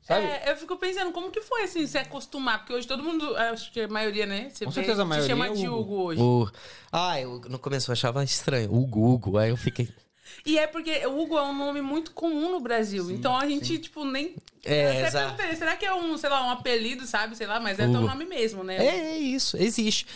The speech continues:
Speaker 3: Não é tão comum, co-, por exemplo, quanto Hugh. Acho que é um, um nome francês, um nome europeu de Hugh em inglês.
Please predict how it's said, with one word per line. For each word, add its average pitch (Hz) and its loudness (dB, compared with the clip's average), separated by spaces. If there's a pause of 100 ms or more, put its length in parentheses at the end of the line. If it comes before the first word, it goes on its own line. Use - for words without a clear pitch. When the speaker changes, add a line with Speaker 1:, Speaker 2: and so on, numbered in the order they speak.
Speaker 3:
Não 175 4
é 190 2
tão 196 0
comum, 175 2
co-, - 0
por - 2
exemplo, 139 0
quanto 123 0
Hugh. 117 2 (540)
Acho - 0
que - 2
é - 2
um, 104 0
um 107 4
nome 113 2
francês, 117 -2
um 101 2
nome 110 2
europeu 113 2
de 98 2
Hugh 104 2
em 95 2
inglês. 92 0